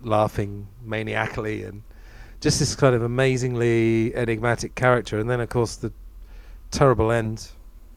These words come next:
But, you know, there is a, I don't know, I have to be careful what I say here, but the,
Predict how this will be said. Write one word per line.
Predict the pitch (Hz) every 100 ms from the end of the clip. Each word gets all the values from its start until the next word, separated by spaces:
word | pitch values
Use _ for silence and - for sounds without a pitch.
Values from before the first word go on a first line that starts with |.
| - - -
But, | 117 - - - - - - - - - - - -
you | 156
know, | 123
there | 104 127
is | 135 131 123
a, | 123 123 120 120 135 -
I |
don't | 123
know, | 117 107
I | 113
have | 117
to |
be | 104 113
careful | 117 104 110
what | 98
I |
say | 120 107
here, | 104
but | 107
the, | 117